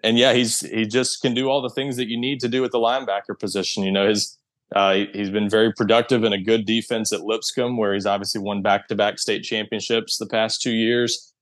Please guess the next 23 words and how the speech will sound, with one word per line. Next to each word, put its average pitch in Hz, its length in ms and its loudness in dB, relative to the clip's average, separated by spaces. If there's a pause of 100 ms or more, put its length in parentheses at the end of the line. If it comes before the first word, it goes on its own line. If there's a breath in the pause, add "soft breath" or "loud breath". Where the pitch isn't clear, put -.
(140)
And, 95 240 0
uh, 95 180 4 (180)
you 95 100 -6
know, 90 80 -2
hoping 104 400 -2
to 98 160 4
finish 107 320 0
out 107 140 4
his 101 80 -4
career 110 260 -2
with 104 140 -4
a 107 40 -10
third 110 300 -2
straight 110 300 -4
title 107 360 -2
this 110 280 -4
year 110 180 0
as 101 140 -2
they 104 80 0
move 104 240 -4
up 104 160 -2
to 107 120 -8
the, 95 220 -2